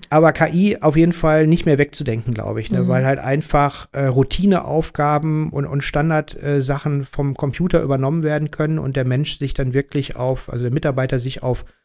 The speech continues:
Speaker 1: äh, Sonderfälle, äh, äh, wirklich fokussieren kann, kümmern, äh, drum kümmern kann
Speaker 2: Mhm.
Speaker 1: und kreative Aufgaben übernehmen kann und, und vor allen Dingen dann wertschöpfende Tätigkeiten, äh, übernehmen kann, während die Maschine sich um Standardsachen kümmert, ne? Also,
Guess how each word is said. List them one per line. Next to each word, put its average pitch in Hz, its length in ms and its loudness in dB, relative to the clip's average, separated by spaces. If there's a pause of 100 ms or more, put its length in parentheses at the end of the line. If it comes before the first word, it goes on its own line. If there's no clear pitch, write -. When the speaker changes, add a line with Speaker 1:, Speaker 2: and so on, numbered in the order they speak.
(220)
Speaker 1:
äh, 135 160 2
Sonderfälle, 143 840 2
äh, 139 380 -6
äh, 135 220 -4 (300)
wirklich 139 320 -6
fokussieren 147 560 -2
kann, 143 200 -4
kümmern, 147 400 -4
äh, 135 160 -8
drum 135 240 -4
kümmern 147 300 -2
kann 135 260 -4 (220)
Speaker 2:
Mhm. 185 240 0
Speaker 1:
und 139 200 4
kreative 151 520 2
Aufgaben 139 480 -2
übernehmen 135 480 0
kann 127 320 -2
und, 127 280 -6
und 123 160 -4
vor - 160 -4
allen 135 160 0
Dingen 135 140 0
dann 123 240 0
wertschöpfende 143 680 0
Tätigkeiten, 123 880 -6
äh, 123 200 -4
übernehmen 127 500 -2
kann, 127 220 -4
während 123 220 -2
die 135 60 -2
Maschine 127 420 -4
sich 123 180 -6
um 123 80 -6
Standardsachen 120 600 -6
kümmert, 104 360 -10
ne? 123 80 -8
Also, 120 240 -6